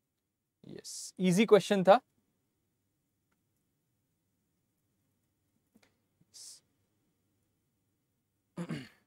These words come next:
Absolutely correct। ओके, prefecture का मीनिंग क्या है? Prefecture is basically a-, an area, uh, of jurisdiction।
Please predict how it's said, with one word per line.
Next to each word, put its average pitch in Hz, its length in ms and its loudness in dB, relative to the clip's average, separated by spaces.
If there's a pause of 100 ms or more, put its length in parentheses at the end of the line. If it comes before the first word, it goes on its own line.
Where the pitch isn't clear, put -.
(2500)
Absolutely 151 680 -6 (280)
correct। - 280 -14 (440)
ओके, 120 200 -18 (480)
prefecture 196 520 4
का 208 100 8
मीनिंग 180 300 2
क्या 160 140 2
है? - 60 -2
Prefecture 226 600 2
is 226 120 2 (320)
basically 190 640 0
a-, 190 160 -4
an 190 100 -2
area, 185 520 6
uh, - 300 -4 (100)
of 156 200 -4
jurisdiction। 147 640 -4